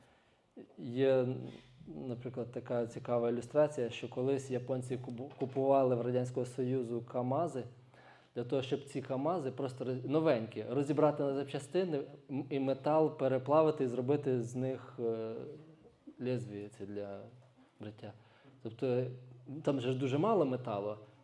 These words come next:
а відносно, а в собівартість,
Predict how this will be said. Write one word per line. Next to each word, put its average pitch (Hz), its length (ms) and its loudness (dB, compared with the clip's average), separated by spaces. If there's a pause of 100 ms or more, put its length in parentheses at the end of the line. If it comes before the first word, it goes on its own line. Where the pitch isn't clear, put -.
а 127 440 4 (500)
відносно, 135 760 0 (140)
а 127 160 0
в 127 100 -2
собівартість, 147 840 0